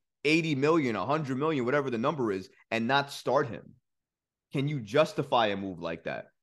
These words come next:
There's gonna be a lot of questions for that. And to go into another report, on that same podcast, they talked about Josh Hart and his potential contract extension.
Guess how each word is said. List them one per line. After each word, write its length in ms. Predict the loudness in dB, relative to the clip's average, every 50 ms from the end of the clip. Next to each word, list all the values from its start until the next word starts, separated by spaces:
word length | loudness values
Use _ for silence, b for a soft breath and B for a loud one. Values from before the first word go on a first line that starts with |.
| _ -4
There's 160 | -4 -2 0
gonna 160 | 0 0 2
be 100 | 2 2
a 60 | 2
lot 180 | 2 2 2 0
of 60 | 0
questions 480 | -2 0 0 0 0 -2 -8 -10 -10 -10
for 140 | -10 -8
that. 220 | -6 -6 -6 -8 b b b b b 2
And 340 | 4 4 4 4 2 0 -2 -4
to 80 | -2
go 200 | 0 2 2 2
into 200 | 2 2 0 0
another 260 | 2 2 2 2 2
report, 400 | 0 0 -2 -4 -4 -4 -4 -6 _ _ _ 2
on 180 | 2 4 4 6
that 180 | 4 4 4 2
same 400 | -4 -2 0 0 0 0 -2 0
podcast, 600 | 0 2 2 2 2 0 0 0 0 0 -2 -4
they 120 | -4 -4
talked 340 | 0 2 2 2 2 2 0
about 300 | 2 2 2 2 2 0
Josh 340 | 2 2 4 2 2 -2 -2
Hart 360 | 0 0 0 0 -2 b b b b b b
and 160 | 0 0 4
his 220 | 6 6 6 6
potential 480 | 4 2 0 2 2 -2 -2 -2 -4 -6
contract 560 | -4 -2 -2 -2 -2 -2 -4 -4 -4 -2 -4
extension. 600 | -8 -8 -8 -6 -6 -6 -6 -8 -12 -14 -14 -16